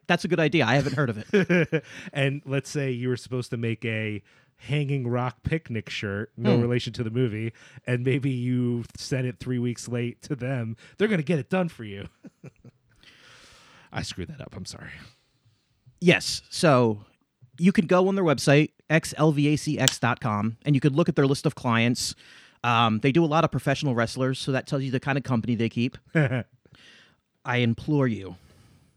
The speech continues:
Speaker 1: of all things to do in this world,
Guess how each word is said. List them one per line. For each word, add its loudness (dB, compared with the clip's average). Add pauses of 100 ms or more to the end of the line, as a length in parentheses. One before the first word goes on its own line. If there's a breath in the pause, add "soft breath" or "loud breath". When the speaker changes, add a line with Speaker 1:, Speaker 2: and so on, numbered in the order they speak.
(480 soft breath)
Speaker 1:
of -4
all 2
things 0
to -4
do 4
in 6
this 0
world, -6